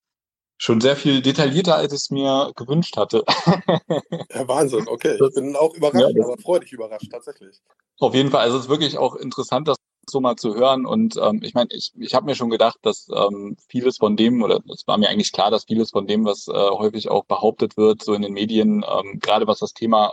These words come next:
Speaker 1: Handlungsschnelligkeit angeht, ähm, das, das war mir schon klar, dass es mindestens mal übertrieben, wenn nicht sogar halt an den Haaren herbeigezogen ist. Und das habt ihr ja gerade auch nochmal so ein Stück weit bestätigt. Also man kann das wirklich ins Reich der Legenden verschieben, dass,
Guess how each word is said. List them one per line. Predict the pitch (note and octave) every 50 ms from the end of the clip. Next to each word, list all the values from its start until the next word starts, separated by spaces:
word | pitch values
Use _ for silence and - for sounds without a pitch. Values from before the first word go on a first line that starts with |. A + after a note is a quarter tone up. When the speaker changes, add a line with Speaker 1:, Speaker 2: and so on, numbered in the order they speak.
| - -
Speaker 1:
Handlungsschnelligkeit | - A2 A#2 C3 - A2+ A2 A2 - - - A2 G#2+ A#2+ B2+ A2+ - - - G2 F2+ -
angeht, | F2 - G2 G2+ A2 A#2 A2+ - - - - - - _ _ _ -
ähm, | - G#2+ G#2 G#2 G#2 G#2 G#2 G#2
das, | - G#2+ G#2 -
das | - - G2+ -
war | G#2 G#2+
mir | A#2+ A#2+
schon | A2+ - G2+ F#2
klar, | - G2 G2+ G#2
dass | A2 G2
es | G2+ G2+ - - - - - - _ -
mindestens | E2 - A2 B2 D3 C#3+ B2+ - - A#2+ A#2 -
mal | - A2+ A2+ A2 A2
übertrieben, | G#2+ - A#2+ A2 G#2+ G#2+ - - - A#2+ B2 B2+ B2 A#2+ A#2 G#2+
wenn | G#2 A2
nicht | A2 A2 -
sogar | - G#2 G2 G2 G2 G2+ G2+
halt | G2 G2+ G2
an | G#2 G#2
den | G2 G2 G2
Haaren | F#2+ F#2+ G2+
herbeigezogen | G2+ G2 F2+ F2+ F#2+ G#2+ G#2+ - - A2 G#2+ G#2+ G#2+
ist. | G#2 - -
Und | G2 G2
das | - -
habt | - -
ihr | G#2+ G#2+
ja | G2+
gerade | - F#2+ G#2+ A2+ G2+
auch | G#2
nochmal | G#2+ G#2 G#2 G2
so | G2+
ein | G2+ F#2+
Stück | - - A2 -
weit | A2 G2+ -
bestätigt. | G2 F#2 - - G2+ A2 - B2 A2+ - - _ _ _ _ -
Also | - B2 A#2+ A#2+ B2 B2 -
man | A2+ G#2+ A2 A2
kann | - B2+ C3
das | C3+ B2 -
wirklich | G#2+ B2 B2 C3 -
ins | C#3 B2 A2 -
Reich | G#2 A2 A2 -
der | A2+ G#2+
Legenden | G#2 G#2 - G#2 A2 C3 - C3 B2 B2 -
verschieben, | - A#2 - - - A#2 A#2 A#2+ A#2
dass, | A2 A2+ A2 - - -